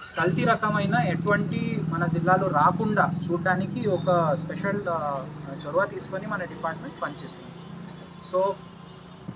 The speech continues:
చివర్లో నేను ఒకటే విజ్ఞప్తి చేస్తున్నాను రైతులకి,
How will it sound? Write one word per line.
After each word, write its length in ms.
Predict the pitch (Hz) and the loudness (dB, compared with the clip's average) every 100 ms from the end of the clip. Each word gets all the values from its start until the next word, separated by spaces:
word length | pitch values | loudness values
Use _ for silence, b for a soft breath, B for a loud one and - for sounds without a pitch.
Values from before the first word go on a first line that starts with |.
| - | -8
చివర్లో 420 | 190 214 233 240 254 | 8 10 12 10 10
నేను 420 | 226 214 220 185 | 6 -2 -4 -6
ఒకటే 340 | - 202 254 240 | 0 4 4 4
విజ్ఞప్తి 400 | 202 208 202 202 | 0 -8 -8 -8
చేస్తున్నాను 380 | 170 160 165 156 | -8 -6 -8 -8
రైతులకి, 420 | 143 143 151 147 | -10 -12 -16 -16